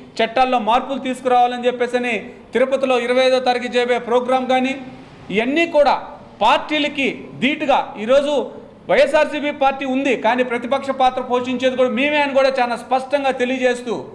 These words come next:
హక్కుల మీద పోరాటం చేసే దాంట్లో మేము ఎక్కడ కూడా వెనకం చేయకుండా ముందుకు నడవడానికి సిద్ధంగా ఉన్నాం ఆంధ్రప్రదేశ్ బీసీ సంక్షేమం తెలియజేస్తూ, మూర్తి గారికి మరొక్కసారి మేము శుభాకాంక్షలు తెలియజేస్తూ, వారితో అండదండలుగా ఉద్యోగస్తుల సంఘం సంబంధించిన ఏ విషయంలో అయినా కానీ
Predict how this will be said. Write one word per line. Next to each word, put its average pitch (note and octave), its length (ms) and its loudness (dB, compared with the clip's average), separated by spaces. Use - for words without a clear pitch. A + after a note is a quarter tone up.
హక్కుల D#4 380 0
మీద D4 120 4
పోరాటం C4+ 400 2
చేసే C4 300 2
దాంట్లో B3+ 320 0
మేము A#3+ 220 -2
ఎక్కడ C4+ 180 0
కూడా B3+ 160 4
వెనకం C#4+ 280 2
చేయకుండా C#4 320 2
ముందుకు B3+ 300 -2
నడవడానికి B3 540 2
సిద్ధంగా B3 380 0
ఉన్నాం A#3+ 220 -2
ఆంధ్రప్రదేశ్ A#3 480 -2
బీసీ A3+ 220 -6
సంక్షేమం G#3+ 380 0
తెలియజేస్తూ, A3 480 -2
మూర్తి C#4+ 280 0
గారికి C4 280 0
మరొక్కసారి B3+ 580 2
మేము B3 160 -6
శుభాకాంక్షలు B3 600 -2
తెలియజేస్తూ, A#3+ 480 -2
వారితో C4 340 2
అండదండలుగా C4 600 0
ఉద్యోగస్తుల C4+ 560 0
సంఘం B3+ 280 0
సంబంధించిన B3 520 0
ఏ C#4 60 8
విషయంలో C#4+ 360 0
అయినా C4+ 240 -2
కానీ B3+ 200 0